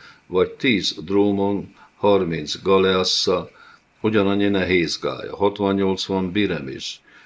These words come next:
meg annyi galióta, triera, és közöttük sok tucat liburna,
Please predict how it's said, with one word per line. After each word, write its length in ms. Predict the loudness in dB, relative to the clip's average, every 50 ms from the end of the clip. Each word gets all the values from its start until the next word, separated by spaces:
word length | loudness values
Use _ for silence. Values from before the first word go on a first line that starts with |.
| _ _
meg 240 | -4 -2 0 2 4
annyi 280 | 2 2 2 2 2 4
galióta, 960 | 4 4 6 6 6 4 6 6 6 4 4 2 2 0 0 0 -2 -8 -14 _ _ _ _
triera, 760 | -4 2 4 4 6 6 4 2 2 2 0 -2 -4 -8 _ _ _
és 240 | -2 -2 -2 0 0
közöttük 480 | 0 2 2 2 0 0 -2 -4 -4
sok 320 | -2 0 0 0 0 -2 -4
tucat 460 | -4 -4 -4 0 0 0 0 -2 -6 -8
liburna, 720 | -4 -2 0 0 0 0 -2 -2 -2 -4 -6 -10 -12 -12